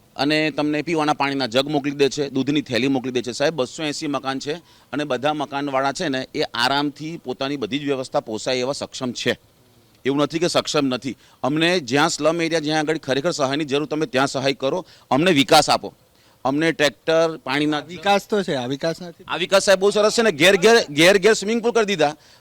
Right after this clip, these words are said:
Speaker 1: હવે એમને જે કીધું કે તમને આઇલેન્ડ જેવી ફીલ કરાવીશું, અમને આઇલેન્ડની ફીલ જ આપે છે, ખાલી આઇલેન્ડનું પાણી ગંદુ છે. આ સરકારનો આટલો સુંદર વિકાસ જો હોવો જ હોય ને,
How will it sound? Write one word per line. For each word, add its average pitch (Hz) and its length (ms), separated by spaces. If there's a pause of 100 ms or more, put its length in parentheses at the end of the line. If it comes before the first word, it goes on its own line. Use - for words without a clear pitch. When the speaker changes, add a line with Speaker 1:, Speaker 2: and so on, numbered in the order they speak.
(100)
Speaker 1:
હવે 185 340
એમને 170 280
જે 196 100
કીધું 190 220
કે 196 60
તમને 202 200
આઇલેન્ડ 185 480
જેવી 190 180
ફીલ 180 180
કરાવીશું, 190 340
અમને 180 180
આઇલેન્ડની 180 360
ફીલ 180 200
જ 190 40
આપે 170 180
છે, 147 60
ખાલી 170 160
આઇલેન્ડનું 170 300
પાણી 165 200
ગંદુ 160 260
છે. 104 160 (600)
આ 135 60
સરકારનો 180 420
આટલો 165 240
સુંદર 185 320
વિકાસ 180 240
જો 185 80
હોવો 160 220
જ 170 60
હોય 202 180
ને, 170 200